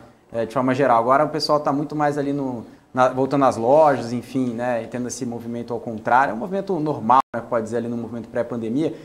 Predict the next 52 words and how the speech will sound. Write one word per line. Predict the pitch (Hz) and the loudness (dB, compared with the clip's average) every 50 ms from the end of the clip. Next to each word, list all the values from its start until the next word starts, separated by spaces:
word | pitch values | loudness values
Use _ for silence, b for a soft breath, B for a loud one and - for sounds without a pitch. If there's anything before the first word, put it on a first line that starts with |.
| B B - | B B -8
Eu | 151 147 | -2 0
quero | 175 185 180 | 0 0 0
dizer | 147 165 185 | 0 -2 -2
esse | 185 185 - 196 | -2 -2 -4 -4
movimento | 185 180 156 170 175 170 - | -4 -4 -4 -6 -8 -8 -10
que | 175 | -10
é | 180 | -10
o | |
seguinte, | - - 202 147 139 151 143 - - - B B B B B B _ | -8 -8 -6 -4 -2 -2 -2 -2 -4 -8 B B B B B B _
antes | - 143 170 214 214 220 - - | -2 0 2 0 0 -2 -4 -4
as | 160 147 147 | -4 -2 -2
empresas | 160 147 160 156 165 175 | -2 -4 -4 -2 -2 -2
estavam | 170 170 170 160 170 | 0 0 0 0 0
muito | 190 190 208 | -2 -2 -2
em | 180 | 0
marketing | 170 170 170 - 175 156 | 0 0 0 -2 -4 -8
digital | 127 151 156 - - 151 160 | -6 -6 -2 2 4 4 4
e | 175 | 4
falavam, | - 196 170 156 160 170 | 4 2 2 2 2 0
não, | 156 | 0
o | 147 | 0
marketing | 151 156 175 185 202 151 | 0 0 0 -2 -6 -8
digital | - 160 - - 160 180 | -8 -4 0 4 4 4
é | |
o | 190 | 4
futuro, | 185 - 202 185 - - 175 190 214 233 240 240 226 165 | 2 -2 -8 -8 -6 -4 -2 0 0 -2 -2 -2 -4 -2
né, | 143 151 170 175 | -2 0 0 0
vai, | 156 160 156 143 | 2 2 2 4
a, | 135 139 135 - 139 135 131 123 B B B B - | 2 0 -2 -2 -2 -2 -2 -2 B B B B 0
vai | 135 131 | 2 2
vender | 143 156 147 147 | 4 2 2 2
só | 147 151 190 190 | 2 4 4 4
no | 190 180 | 6 4
aplicativo, | 180 - 180 - 170 - - - - 185 208 170 | 2 0 2 2 2 2 2 0 -2 -4 -2 -2
vai | 160 143 | -2 -2
vender | 147 151 147 156 | -2 -2 -2 -2
só | 151 175 165 | -2 0 0
no | 160 147 | 0 -2
site, | 151 - - 156 160 175 185 190 185 - - 196 190 B B B B B B _ - | -2 2 4 4 6 6 4 2 0 -2 -6 -6 -6 B B B B B B _ -2
né, | 131 143 156 151 | 0 2 4 4
as | 143 143 | 4 4
lojas | 147 151 147 139 151 139 123 | 4 4 4 4 2 -2 -2
estavam | 120 - 143 135 135 135 | -2 0 0 0 0 0
fechadas, | 135 - 123 110 - 156 151 165 175 175 170 170 165 160 - - | -2 -6 -6 -2 2 4 6 6 6 4 4 0 -2 -4 -4 -4
né, | 131 127 131 | -6 -4 -4
a | 131 | -2
maior | 127 127 127 127 | -2 -2 -2 -2
parte | - 131 123 127 | -4 -4 -4 -4
da | 131 | -6
receita | 123 117 - 123 120 117 | -8 -8 -8 -10 -10 -10
foi | - - 120 | -10 -10 -10
nessa, | 117 117 - - 117 | -10 -10 -12 -12 -14